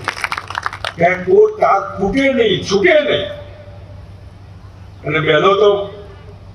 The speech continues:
કઈ આટલાની જ્યાં જવું ત્યાં ભેગડા પણ બહેનો હોય. એમને જે લાગ્યું છે આ ઉપાડી આપણે લીધું નહીં, આપણને,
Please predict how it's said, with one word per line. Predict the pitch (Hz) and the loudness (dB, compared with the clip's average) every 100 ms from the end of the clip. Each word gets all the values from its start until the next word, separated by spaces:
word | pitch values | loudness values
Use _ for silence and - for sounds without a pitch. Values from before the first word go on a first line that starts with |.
| - | -2
કઈ | - 233 240 | 2 4 4
આટલાની | 214 220 247 240 214 | 2 2 0 0 0
જ્યાં | 185 233 240 | 2 2 2
જવું | 262 | -2
ત્યાં | 254 277 | 2 4
ભેગડા | 208 214 254 | 4 4 4
પણ | 294 269 | 2 2
બહેનો | 233 196 165 | 4 4 0
હોય. | 220 - - - - 233 - 247 220 - 233 - 202 - - - - - | -4 -4 -10 -12 -12 -8 -4 0 0 -2 -8 -10 -12 -16 -18 -18 -14 -2
એમને | 160 185 254 | 2 4 2
જે | 254 427 | 2 2
લાગ્યું | 508 403 - - 294 277 | 2 2 2 0 0 0
છે | 262 | 2
આ | 220 - - - - - - - - - - - - - - - 170 | 2 0 -4 -10 -16 -20 -20 -20 -20 -20 -20 -20 -20 -20 -20 -16 -10
ઉપાડી | 170 220 220 247 | 2 4 4 4
આપણે | 208 196 240 254 | 4 4 2 2
લીધું | 247 262 294 | 2 2 2
નહીં, | 254 | 4
આપણને, | 233 240 247 | 4 4 2